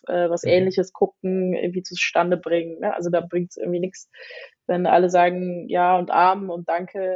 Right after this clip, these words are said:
Speaker 1: äh, da gehen wir längs." Also, so dann ist möglicherweise schwierig, sich im Komplexen fortzubewegen. Also, das ist so 'n bisschen der Blick noch
Speaker 2: Mhm.
Speaker 1: da drauf, äh,
Speaker 2: Mhm.
Speaker 1: was, warum eigentlich Team? Also,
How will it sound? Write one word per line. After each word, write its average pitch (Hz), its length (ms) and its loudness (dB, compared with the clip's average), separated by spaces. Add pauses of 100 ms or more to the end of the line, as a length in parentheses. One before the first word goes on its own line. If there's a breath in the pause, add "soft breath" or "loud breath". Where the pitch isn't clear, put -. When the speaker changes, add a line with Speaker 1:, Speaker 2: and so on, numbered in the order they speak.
Speaker 1:
äh, 170 300 -8
da 165 120 -6
gehen 170 200 -12
wir 165 60 -10
längs." 185 420 -6
Also, 165 460 -4
so 170 240 -4
dann 170 440 -6 (640)
ist - 180 -10
möglicherweise 175 680 0
schwierig, 185 600 0 (100)
sich - 280 -6
im 175 160 -4
Komplexen 170 760 -6
fortzubewegen. - 680 -8
Also, 160 200 -8
das 156 80 -14 (120)
ist - 80 -12
so 160 80 -4
'n 160 120 -14
bisschen 160 240 -12
der 160 80 -6
Blick 131 200 -4
noch 131 120 -12
Speaker 2:
Mhm. 127 80 -20
Speaker 1:
da 170 60 -8
drauf, 160 240 -4 (800 loud breath)
äh, 160 340 -2
Speaker 2:
Mhm. 123 220 -4 (320)
Speaker 1:
was, 170 340 2
warum 170 440 0
eigentlich 165 360 -4
Team? 160 400 -6 (160)
Also, 165 520 0